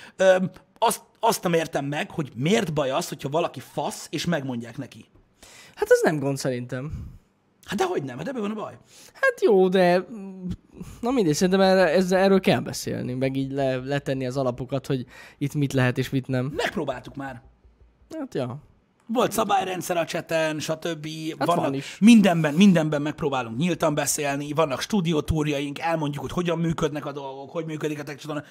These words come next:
Speaker 1: Mindent elmondunk, és ennek ellenére jönnek emberek, akik így ilyen agyhalott módjára beszélnek.
Speaker 2: Mm.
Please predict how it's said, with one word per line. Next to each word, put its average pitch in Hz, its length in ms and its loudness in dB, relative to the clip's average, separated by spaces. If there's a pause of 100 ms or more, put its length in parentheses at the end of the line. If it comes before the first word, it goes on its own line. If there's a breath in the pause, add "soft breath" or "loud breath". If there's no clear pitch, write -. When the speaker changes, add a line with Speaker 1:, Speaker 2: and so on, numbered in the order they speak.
(140 loud breath)
Speaker 1:
Mindent 190 380 -2
elmondunk, 277 340 -8
és 160 120 -6
ennek 196 320 -2
ellenére 202 280 0
jönnek 160 300 -4
emberek, 208 300 -2
akik 165 260 -8
így 160 140 -8 (100)
ilyen 180 120 -4
agyhalott 135 380 -6
módjára 143 460 -8
beszélnek. - 640 -16
Speaker 2:
Mm. 185 180 -8